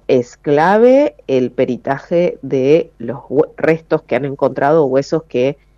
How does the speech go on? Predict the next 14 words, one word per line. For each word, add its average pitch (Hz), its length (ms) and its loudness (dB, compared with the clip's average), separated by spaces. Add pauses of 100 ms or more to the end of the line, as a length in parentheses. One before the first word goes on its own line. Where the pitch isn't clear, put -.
(240)
han 151 180 -2
encontrado 135 800 0
en 143 140 -2
el 127 180 0
último 127 640 0
rastrillaje, 120 840 -8
¿no? 131 160 -4
A 185 60 -2
partir 127 340 -6
de 123 240 0
la 120 120 -2
declaración 135 920 -2
de 143 80 0
una, 127 320 -4